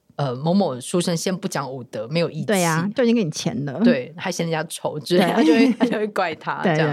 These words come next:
Speaker 2: 对，对。
Speaker 1: 我觉得是一个，真的是外于法律，而且就像刚刚严娜有讲的，就是女鬼很多，就是因为很多是没有出嫁的女生啊，
Speaker 2: 嗯。
Speaker 1: 就会变成进不了家族祠堂，也没有那个供奉的地方，就会变孤魂野鬼嘛。
Speaker 2: 对。对，对，对。
Speaker 1: 就是现代的丧葬习俗有在改变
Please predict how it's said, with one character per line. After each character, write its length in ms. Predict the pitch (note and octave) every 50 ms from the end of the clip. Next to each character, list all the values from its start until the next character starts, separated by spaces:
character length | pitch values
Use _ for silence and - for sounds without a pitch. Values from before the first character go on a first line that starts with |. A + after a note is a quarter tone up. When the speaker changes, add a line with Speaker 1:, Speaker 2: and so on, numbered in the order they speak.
| D3 D#3
Speaker 2:
对， 140 | D#3 D3+ C3
对。 80 | F#3+ -
Speaker 1:
我 100 | - E3+
觉 80 | E3 G#3+
得 80 | A#3+
是 140 | A#3 - A#3+
一 80 | A3+ G3+
个， 340 | G3+ F#3+ E3+ D#3 D3 B2 -
真 160 | - C4 A#3+
的 40 | A#3
是 40 | G#3
外 160 | G#3+ F#3+ E3
于 100 | D#3+ E3
法 260 | D#3+ - D3+ - -
律， 120 | - C#3+
而 80 | C#3+ G3+
且 100 | G#3+ A#3
就 140 | G3+ A#3+ A#3+
像 240 | - A#3+ G3+ F#3 - _ _ _ _ _
刚 140 | - G#3+ G3+
刚 80 | G#3+ G#3
严 120 | F3+ D#3+
娜 180 | F3+ E3 D#3 C#3+
有 80 | C#3+ D#3
讲 260 | - - C3 A2 A2+
的， 60 | B2+
就 120 | D#3 A3
是 40 | A3+
女 160 | G#3+ G3+ F3
鬼 140 | E3 E3+ D#3
很 160 | E3 C#3+ A#2+
多， 160 | - D#3 D3+ D#3
就 100 | F3 F3
是 120 | - E3+
因 80 | E3 E3+
为 80 | E3+
很 120 | D#3 D3+ B2+
多 160 | C#3+ D#3+ D#3+
是 160 | D#3+ - E3+
没 120 | D3+ D3 D3
有 100 | C#3+ B2
出 180 | - - D#3
嫁 200 | C#3+ - C#3+ B2
的 80 | A#2+ A2
女 160 | B2 A2+ A2 -
生 300 | - - - A3+ G#3+ E3+
啊， 120 | B2+ -
Speaker 2:
嗯。 60 | G#3 -
Speaker 1:
就 140 | - F#3
会 100 | F#3 F#3
变 220 | F3+ F3+ G3 E3+ D#3+
成 260 | - - C#3 A#2+ B2+ -
进 160 | - - G3+
不 80 | F#3+ F#3
了 140 | E3 C3+ C3
家 200 | C3 D#3+ D3+ E3
族 160 | D#3+ D3+ C3+
祠 260 | C3+ - - - B2+ -
堂， 280 | - C#3+ A#2+ G#2+ B2+ C#3+
也 100 | D#3 D#3+
没 140 | D3 D#3 E3
有 180 | E3+ D#3 C#3+ C3+
那 140 | C#3 D#3+ D#3
个 380 | D3+ - C#3 B2+ B2+ A#2+ A#2 - _ -
供 180 | - F#3+ D3+ D#3
奉 140 | E3+ C#3+
的 80 | C3+ C3+
地 180 | - E3 C#3 C3
方， 180 | - B2 C3
就 100 | D3 E3+ D#3+
会 60 | F3
变 160 | D3+ C#3 C#3+
孤 180 | - D3 C#3 C#3+
魂 200 | C#3 A#2 D3 D3
野 160 | C#3+ D3+ -
鬼 200 | - C#3+ E3 D#3
嘛。 80 | B2 -
Speaker 2:
对。 80 | C3+
对， 60 | A#2+ -
对， 80 | C#3+ D#3
对。 80 | G3+ -
Speaker 1:
就 100 | A3+ G#3
是 40 |
现 200 | G3+ - C4 A3
代 200 | G#3 G#3+ G3 F3+
的 100 | D#3 D#3+
丧 240 | D#3 - F#3+ F3+ F#3
葬 220 | A3 F3+ D#3+ D#3 D#3
习 220 | - - C3 C3+
俗 180 | - - C#3+ B2
有 80 | A#2+
在 120 | D#3 D3 D#3
改 180 | - - F3+ _ _
变 120 | - D#3